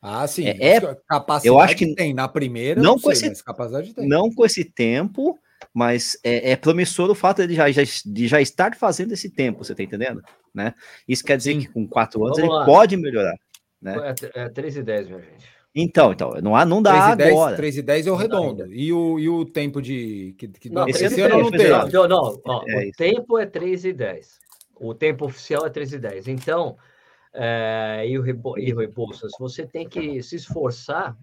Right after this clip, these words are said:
Speaker 3: pra você conseguir fazer, é, essa meia aí abaixo de um e trinta, pra você
Speaker 2: É.
Speaker 3: pensar em co-, pra você conseguir chegar no três e dez, né?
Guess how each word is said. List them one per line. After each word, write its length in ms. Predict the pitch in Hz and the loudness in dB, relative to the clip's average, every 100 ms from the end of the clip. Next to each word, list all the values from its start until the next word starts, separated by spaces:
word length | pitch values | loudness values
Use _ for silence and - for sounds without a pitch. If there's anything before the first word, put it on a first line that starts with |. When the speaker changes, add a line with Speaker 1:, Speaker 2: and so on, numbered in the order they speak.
| - | -14
Speaker 3:
pra 100 | - | -10
você 280 | 143 139 - | -8 -8 -10
conseguir 500 | - 160 127 143 143 | -10 -12 -12 -10 -10
fazer, 680 | 135 143 120 117 117 104 90 _ _ _ _ _ _ - | -8 -6 -6 -2 -2 -2 -6 _ _ _ _ _ _ -10
é, 340 | 127 135 127 | -8 -6 -6
essa 280 | 131 139 123 | -8 -6 -6
meia 460 | 117 127 160 151 | -2 -2 0 0
aí 140 | 123 147 | 0 -2
abaixo 380 | 135 127 135 135 | -4 -6 -8 -10
de 120 | 123 | -8
um 20 | |
e 100 | 113 | -8
trinta, 540 | 104 113 120 147 156 160 | -10 -8 -8 -8 -10 -12
pra 120 | 151 | -12
você 200 | 143 151 | -12 -16
Speaker 2:
É. 60 | |
Speaker 3:
pensar 800 | - - 127 - 123 120 147 156 160 | -6 -4 -4 -6 -8 -6 -6 -6 -8
em 140 | 165 | -10
co-, 160 | - 139 | -10 -6
pra 140 | 127 | -4
você 260 | 143 139 - - | -4 -6 -10 -8
conseguir 460 | 185 180 160 151 | -8 -6 -8 -8
chegar 260 | 202 185 185 | -8 -6 -6
no 100 | 190 | -6
três 200 | 180 185 | -8 -8
e 60 | 208 | -6
dez, 400 | 135 120 135 - | -6 -4 -6 -10
né? 120 | 107 | -18